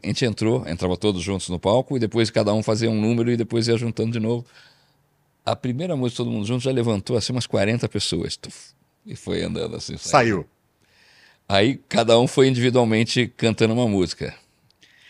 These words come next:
Speaker 1: Cada um que entrava saía. E tinha o, o, um compositor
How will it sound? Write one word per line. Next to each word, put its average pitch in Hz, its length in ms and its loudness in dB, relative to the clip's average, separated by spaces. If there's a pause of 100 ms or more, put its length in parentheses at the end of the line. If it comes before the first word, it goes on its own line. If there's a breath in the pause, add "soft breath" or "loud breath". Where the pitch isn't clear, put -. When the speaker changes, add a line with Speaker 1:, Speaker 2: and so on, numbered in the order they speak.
(240 soft breath)
Speaker 1:
Cada 104 300 0
um 123 100 2
que 127 120 -2
entrava 104 440 0
saía. 98 600 0 (380 soft breath)
E 117 80 -2
tinha 160 200 -2
o, 95 240 -2
o, 90 320 -4
um 107 60 0
compositor 104 760 -2